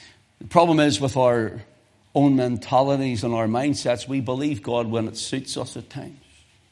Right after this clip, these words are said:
Way in there we do believe, but if we had the reality, the truth, the wholeness of it, of the living God, then we'd be different.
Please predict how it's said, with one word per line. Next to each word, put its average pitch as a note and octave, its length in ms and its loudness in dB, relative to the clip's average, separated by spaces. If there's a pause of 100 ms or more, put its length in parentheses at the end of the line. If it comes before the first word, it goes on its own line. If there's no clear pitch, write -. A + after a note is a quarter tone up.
(1700)
Way F3 160 -2
in D#3+ 100 0
there B2 140 2
we A#2+ 100 -2
do D3+ 180 -2
believe, A2 640 -8
but A#2+ 140 -8 (380)
if A2 160 -12
we C3 80 -6
had A2 80 -10
the A2+ 80 -4
reality, G2+ 720 -8
the F#2+ 140 -12 (100)
truth, - 580 -8 (540)
the - 80 -14
wholeness D#3 720 -2
of F#2+ 180 -6
it, - 200 -16 (1120)
of - 160 -10
the D#2+ 100 -8
living D3 400 0
God, A2 440 -4
then F2+ 200 -6
we'd G#2 180 -8
be A#2 220 -14
different. - 440 -18